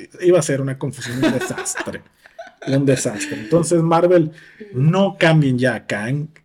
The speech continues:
Speaker 1: Si Jonathan Majors es culpable, cambien de actor, pero no me cambien ya al villano, por favor. Pero bueno,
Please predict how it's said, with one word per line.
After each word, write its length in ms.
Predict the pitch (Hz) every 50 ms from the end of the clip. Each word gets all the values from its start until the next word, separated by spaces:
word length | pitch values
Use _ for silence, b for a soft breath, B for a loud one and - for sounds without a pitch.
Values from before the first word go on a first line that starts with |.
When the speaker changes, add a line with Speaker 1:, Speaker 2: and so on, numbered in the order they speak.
| _ _ _
Speaker 1:
Si 400 | - - - - 143 135 135 131
Jonathan 420 | 151 170 175 180 170 151 139 135
Majors 300 | 139 147 151 160 156 160
es 100 | 160 151
culpable, 540 | - - 143 135 - 127 123 127 135 131 135
cambien 360 | - 170 165 175 175 175 160
de 60 | 139
actor, 280 | 120 - - - 139 139
pero 120 | - 143 143
no 140 | 143 151 156
me 160 | 151 156 131
cambien 320 | 135 127 123 120 120 117
ya 80 | 113 120
al 80 | 117
villano, 480 | 110 107 101 95 95 98 113 110 107 107 -
por 220 | - 107 101 98 95
favor. 580 | - - 101 90 85 85 85 85 87 87 - _ B B B B B B B B B B B B B B B B B B B B _ _ _ -
Pero 220 | - 156 147 151
bueno, 400 | 156 180 180 175 160 135 - -